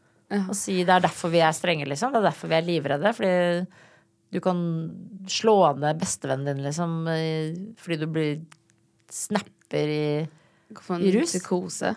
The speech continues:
Speaker 2: Ja,
Speaker 1: Ja.
Speaker 2: det er viktig at man, eh, skremmer dem. Jeg er veldig fan av å skremme barn <laughs>
Speaker 1: Ja.
Speaker 2: på sånne ting.
Speaker 1: At da, de kommer aldri til å tørre det.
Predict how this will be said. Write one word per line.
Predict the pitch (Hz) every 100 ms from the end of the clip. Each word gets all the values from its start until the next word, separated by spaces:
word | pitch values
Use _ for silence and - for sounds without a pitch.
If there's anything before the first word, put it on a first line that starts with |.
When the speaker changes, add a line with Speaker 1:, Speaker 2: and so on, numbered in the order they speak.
| -
Speaker 2:
Ja, | 233 359 - -
Speaker 1:
Ja. | - 185
Speaker 2:
det | 196
er | 262 320
viktig | 330 - 170
at | 160 170
man, | 170 170 165
eh, | 165 160
skremmer | - - 226 180 127
dem. | - 165 - _
Jeg | - 190
er |
veldig | 185 233 147 170
fan | 160 143
av | 147
å |
skremme | - - 208 175 147 156 170
barn | 196 240 285 -
<laughs> | 339 330
Speaker 1:
Ja. | 190 180 185 285 -
Speaker 2:
på | 226
sånne | 247 294 190 160
ting. | 160 156 180 _ _ - - _ -
Speaker 1:
At | 180
da, | 180 175
de | 180 175
kommer | 185 170
aldri | 170 175
til | 165
å | 160
tørre | 175 165 151
det. | 190